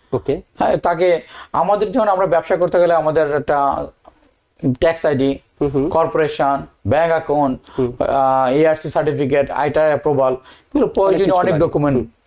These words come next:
Speaker 2: যাকে জামালা আমরা পয়সায় প-, পয়াতে হয়েছে, আমরা এআরসি নিতে হয়েছে, এয়ারলাইন্সকে সিকিউরিটি ডিপোজিট দিতে হয়েছে। এই একটা বিটিভি আছে, তার কিন্তু কোনো কিছু দিতে হচ্ছে না।
Speaker 1: হ্যাঁ।
Speaker 2: Just আমাকে একটা সাইন ইন করেই কিন্তু সে একটা, এ, গ-, গর্বিত ট্রাভেল এজেন্সির মালিক হয়ে যাচ্ছে,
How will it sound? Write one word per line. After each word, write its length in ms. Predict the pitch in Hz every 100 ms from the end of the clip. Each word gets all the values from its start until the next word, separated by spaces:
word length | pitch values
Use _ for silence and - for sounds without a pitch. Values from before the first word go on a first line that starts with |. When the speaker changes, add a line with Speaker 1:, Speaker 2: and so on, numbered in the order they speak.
| _ _ 131
Speaker 2:
যাকে 260 | 151 -
জামালা 320 | 139 131 120
আমরা 180 | 123 127
পয়সায় 460 | 131 120 147 151 143 - - - -
প-, 360 | 151 135 127 127
পয়াতে 300 | 139 131 147
হয়েছে, 260 | 123 -
আমরা 240 | 127 139 147
এআরসি 500 | 147 139 - 147 143
নিতে 300 | 143 123 143
হয়েছে, 280 | 127 139
এয়ারলাইন্সকে 800 | 131 - - - 139 143 143 160
সিকিউরিটি 400 | - 147 160 151
ডিপোজিট 380 | 143 135 143 139
দিতে 200 | 139 139
হয়েছে। 320 | 139 120 135 - - - -
এই 80 | 269
একটা 300 | 226 180 202
বিটিভি 460 | 151 151 185 190
আছে, 200 | 180 185
তার 140 | 175 143 -
কিন্তু 160 | 165
কোনো 240 | - 180 175
কিছু 200 | 151 147
দিতে 140 | 135
হচ্ছে 260 | 113 - 104
না। 160 | 98 -
Speaker 1:
হ্যাঁ। 200 | 117 98 -
Speaker 2:
Just 240 | - 233 254
আমাকে 160 | 220
একটা 100 | 214
সাইন 300 | 196 151 156
ইন 160 | 190 175
করেই 320 | 165 185 196
কিন্তু 320 | 196 220 185
সে 120 | 185 165
একটা, 280 | 156 196 202 - - -
এ, 120 | 165
গ-, 200 | 131 151
গর্বিত 420 | 160 170 165 190
ট্রাভেল 320 | 170 160 175
এজেন্সির 260 | 170 170 170
মালিক 360 | 139 151 165
হয়ে 100 | 151
যাচ্ছে, 360 | 135 - - -